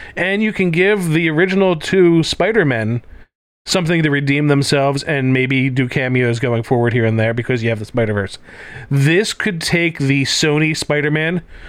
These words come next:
to the M C U level, and I have a feeling that the M C U is the one kind of pulling the strings, telling them, "Hey, you have a lot of good crap here.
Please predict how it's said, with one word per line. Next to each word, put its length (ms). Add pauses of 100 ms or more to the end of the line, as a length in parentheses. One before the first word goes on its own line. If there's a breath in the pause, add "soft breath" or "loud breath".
(180 loud breath)
to 180
the 180
M 180
C 180
U 140
level, 340
and 100
I 60
have 300
a 40
feeling 260
that 100
the 180
M 160
C 240
U 240 (260 loud breath)
is 200
the 80
one 180
kind 180
of 60
pulling 260
the 80
strings, 360
telling 240
them, 100
"Hey, 340 (440 loud breath)
you 180
have 220
a 60
lot 260
of 100
good 160
crap 400
here. 300